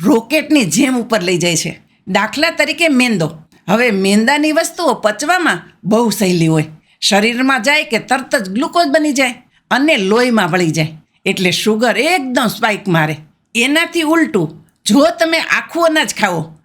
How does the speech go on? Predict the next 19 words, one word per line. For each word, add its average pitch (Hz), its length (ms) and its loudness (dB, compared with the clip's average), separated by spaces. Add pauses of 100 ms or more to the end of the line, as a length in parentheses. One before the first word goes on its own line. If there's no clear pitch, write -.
(160)
તો 226 100 2
એમાં 220 280 0
ફાઇબર 262 500 -2
એટલે 190 220 -4
કે 190 160 -2
રેસાઓ 269 520 0
હોય 302 140 2
છે. 247 320 -2 (260)
આ 220 180 0
રેસાઓ 302 440 0
શું 349 220 0
કરે? 330 280 -2 (340)
એ 311 260 2
તમારા 277 480 0
ખોરાકને 247 600 -2
પચાવવાની 254 640 -2
ક્રિયા 277 360 -2 (380)
ધીમી 247 300 4
કરે, 160 280 -2